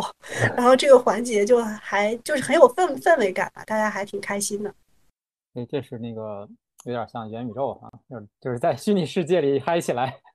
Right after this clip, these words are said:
Speaker 1: <laughs>
Speaker 2: 对，对，对，对。我觉得随-，
Speaker 1: 嗯。
Speaker 2: 随着这个科技的进步，其实线上可能好玩的东西越来越多，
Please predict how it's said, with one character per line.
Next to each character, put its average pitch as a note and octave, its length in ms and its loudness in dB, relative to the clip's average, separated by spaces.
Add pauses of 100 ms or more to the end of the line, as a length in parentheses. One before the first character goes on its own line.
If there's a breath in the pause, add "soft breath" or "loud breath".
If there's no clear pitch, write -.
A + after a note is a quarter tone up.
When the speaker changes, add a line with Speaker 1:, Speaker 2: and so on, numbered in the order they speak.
(100)
Speaker 1:
<laughs> - 600 -2
Speaker 2:
对， E4 280 4
对， A#3+ 300 0
对， A3+ 100 -6
对。 G#3 260 -10 (920)
我 A#3 100 -2
觉 B3+ 120 2 (100)
得 D#4 240 2
随-， A2 240 4
Speaker 1:
嗯。 G2+ 80 0
Speaker 2:
随 A#3 180 -2
着 D4+ 140 -4
这 - 80 -6
个 C4 140 4
科 D4 180 4
技 C#4+ 140 -6
的 B3 100 6
进 B3 220 -4
步， A#3 160 -6
其 G#3+ 180 -10
实 B3 100 -2
线 C#4 220 -4
上 B3+ 300 -6
可 G#3 100 -14
能 G3 320 -10
好 G3+ 160 -14
玩 F#3 160 -6
的 A#3+ 140 -12
东 A#3+ 160 -10
西 A3+ 180 -12
越 A#3 140 -2
来 F#3 160 -8
越 F#3+ 140 -10
多， F3+ 340 -12